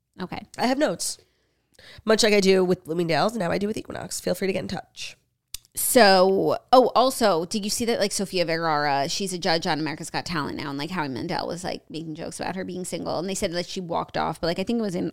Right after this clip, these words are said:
Speaker 1: all in good fun. Um,
Speaker 2: I didn't see
Speaker 1: but, like,
Speaker 2: that.
Speaker 1: that's kind of what's going on with her while
Speaker 2: I
Speaker 1: he's
Speaker 2: feel like Howie wouldn't make jokes, like, unless it was okay.
Speaker 1: Yeah, he said, like, she has a good sense of humor about it, but on the show, she, like,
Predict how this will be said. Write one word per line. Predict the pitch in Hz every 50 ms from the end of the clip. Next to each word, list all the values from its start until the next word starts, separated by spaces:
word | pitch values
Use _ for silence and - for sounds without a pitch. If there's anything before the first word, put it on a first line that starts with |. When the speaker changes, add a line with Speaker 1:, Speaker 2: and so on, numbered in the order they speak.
| _ -
Speaker 1:
all | - 175 160
in | 156 165
good | 165 160 151
fun. | - - - - 135 156 196 233 - - - - _ _ _ _ _ _ _ _ -
Um, | 196 165 131 127 123 143
Speaker 2:
I | 202 196
didn't | 190 214 226 214
see | - 180 160
Speaker 1:
but, | 143 -
like, | - -
Speaker 2:
that. | 117
Speaker 1:
that's | 190 175 175 -
kind | - 185 170
of | 170
what's | 165 175 165 -
going | 160 160 165
on | 156
with | 156 165 -
her | - 180 165 - 165 180
while | 180 180 156 156 151 170
Speaker 2:
I | 165
Speaker 1:
he's | 214 170
Speaker 2:
feel | 208 247 233
like | 240 262 254
Howie | 220 202 214 202 196 202
wouldn't | 214 233 226 202
make | 107 151 175 -
jokes, | - - 151 139 170 214 - - -
like, | - 175 - - -
unless | - 170 160 175 - 180
it |
was | 104 - -
okay. | - - - - - - - _ _ _ _ _ _
Speaker 1:
Yeah, | 226 262 277 196
he | 202 - 285 302
said, | - - 285 254 208
like, | - 202 196
she | - -
has | 202 180 185
a | 185
good | 180 180 165 160 - -
sense | - 170 151 165
of | 165
humor | - 190 147 143
about | 160 165 147 -
it, | - -
but | - 180 -
on | - 185 185
the | 180
show, | - 214 185
she, | 175 - -
like, | 160 143 143 160 -